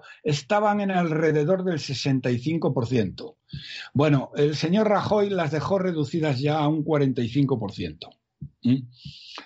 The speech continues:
O sea, el sesenta y cinco por ciento de las familias era clase media cuando muere el general Franco, ¿eh? Bueno, con, cuando sale huyendo el, este cobarde traidor de Rajoy,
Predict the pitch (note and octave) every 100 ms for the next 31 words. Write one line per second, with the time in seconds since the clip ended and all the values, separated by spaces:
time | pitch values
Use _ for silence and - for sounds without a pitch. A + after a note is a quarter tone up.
0 | - _ - A#2 A#2+ A#2 C3 D3 D3 D#3+
1 | D#3 A3+ A3+ F#3+ F#3 D3 E3+ D#3 D3 C3+
2 | A#2+ C#3+ F#3+ F#3+ D#3+ E3 D3 C#3+ C#3+ C3+
3 | B2 A2+ F#2+ F2 - - - - B2 B2
4 | B2+ C#3+ D3 C#3 C3+ B2 A#2+ A#2 G#2 F2
5 | - - - _ - C3 B3+ - - -
6 | B2 A2 F2+ - _ _ - C#3+ D3+ C#3+
7 | D3 D3 C3 - - D3 D3+ D3+ C#3+ D3+
8 | C#3+ F3+ G#3 G#3 G#3 D#3 F#3+ F#3+ E3 C#3+
9 | B2 - - _ - D3+ D3+ D3 D3 D3
10 | D3 C#3+ D3+ - D#3 F3 D#3 D#3 D#3 D#3+
11 | D3 D3+ C#3 C#3 C#3 D3+ C#3 A2+ - -
12 | - D3 D3+ D3 C#3+ G3 A3+ A3+